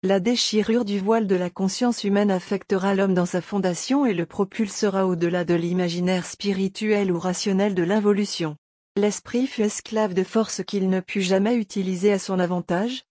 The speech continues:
car elles étaient plus puissantes que sa volonté et plus subtiles dans leur manipulation que son intelligence endormie. Au cours de l'involution,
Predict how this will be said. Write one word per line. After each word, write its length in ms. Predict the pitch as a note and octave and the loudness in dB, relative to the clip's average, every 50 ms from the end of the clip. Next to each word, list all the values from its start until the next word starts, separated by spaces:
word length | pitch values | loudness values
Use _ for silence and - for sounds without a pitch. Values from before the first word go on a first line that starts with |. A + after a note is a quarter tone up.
| _ _ - | _ _ -4
car 220 | - A3 G#3+ G3+ | -2 -2 0 2
elles 260 | A#3 A3 G#3 G3+ F#3+ | 0 0 0 0 0
étaient 260 | G#3+ G#3+ - - G3 F#3+ | 0 0 0 0 -2 -2
plus 180 | - - G#3+ | -2 -6 -8
puissantes 580 | G3 - - A3 A3+ A3 - A#3+ A#3+ A#3+ - - | -6 -6 -6 -4 -4 -4 -2 0 -2 -2 -2 -2
que 120 | - G3 | -4 -4
sa 180 | F#3 - G3+ F#3 | -2 0 -2 0
volonté 580 | E3 F#3+ G3 G3+ G3+ F#3+ F#3 - A3 A3 G#3 | 2 2 2 2 0 -2 -2 -2 0 0 2
et 60 | F#3+ F3 | 0 -2
plus 240 | - - G3+ F3 | -2 -4 -4 -4
subtiles 580 | - - - F3+ - - - - A#3 A#3 A3 F#3+ | -4 -4 -8 -8 -8 -8 -4 -2 0 0 0 0
dans 140 | F3 F3+ E3+ | 0 0 0
leur 160 | E3+ E3+ E3 | 0 0 0
manipulation 800 | E3+ F3 F3+ F#3+ F#3+ F3 - G#3 F#3+ G3 F#3 F3+ - - B3 C4+ | 0 0 0 0 -2 -4 -4 -4 -2 -2 -2 -2 -2 0 0 -2
que 160 | - - G#3 | 0 -2 -2
son 240 | F#3+ - F#3+ F3+ F3 | -2 0 -2 -2 0
intelligence 760 | G3+ G3+ - G#3 F#3+ G3 F#3+ F#3 F#3+ G#3+ A3 A#3+ A#3 - - | 0 0 0 -2 -2 0 -2 0 0 0 0 0 -2 -2 -4
endormie. 540 | A3 G#3+ G3+ G#3 G3 F3 D#3+ D#3+ D3+ D3 D3+ _ _ _ _ _ _ - | -2 0 0 0 0 0 -2 -4 -4 -6 -8 _ _ _ _ _ _ -2
Au 120 | - G#3+ G3+ | -2 -2 0
cours 260 | - - B3 A#3+ A3+ | 0 -2 0 0 2
de 80 | G3+ | 2
l'involution, 720 | A3 A3 G#3+ F3+ F3+ F3+ F3 F3 - - - F#3+ G#3+ B3+ C#4 | 2 2 2 0 0 -2 -2 -4 -4 -4 -2 0 0 0 0